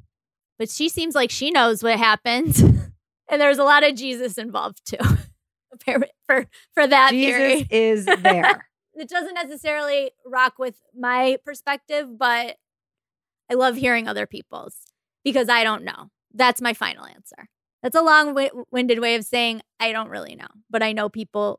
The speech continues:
Speaker 1: who've described it in ways that make sense.
Speaker 2: Okay, mine is similar to yours. I think that after death, we return to the spirit to inhabit the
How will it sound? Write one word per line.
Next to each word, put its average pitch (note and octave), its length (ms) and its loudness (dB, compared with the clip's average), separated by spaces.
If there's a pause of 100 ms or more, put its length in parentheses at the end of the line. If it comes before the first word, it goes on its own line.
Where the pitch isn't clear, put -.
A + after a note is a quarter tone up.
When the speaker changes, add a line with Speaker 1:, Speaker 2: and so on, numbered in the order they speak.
Speaker 1:
who've G#3 220 -6
described G3+ 460 -6
it - 180 -6
in G3 160 -12
ways G3 320 -12
that - 100 -12
make - 180 -16
sense. - 400 -20 (480)
Speaker 2:
Okay, G#3+ 400 -4
mine A#3+ 680 -2
is G#3+ 380 -6
similar C4+ 440 -4
to C4 120 -12
yours. D#3+ 440 -10 (120)
I G#3+ 280 0
think A3 320 -6
that - 200 -10
after F3+ 360 -4
death, F#3 320 -6 (100)
we G3 80 -10
return F#3 540 -14
to B3 100 -16
the C4 100 -18
spirit F#3 640 -6 (560)
to A3 180 -8
inhabit F#3+ 680 -8
the F#3 220 -12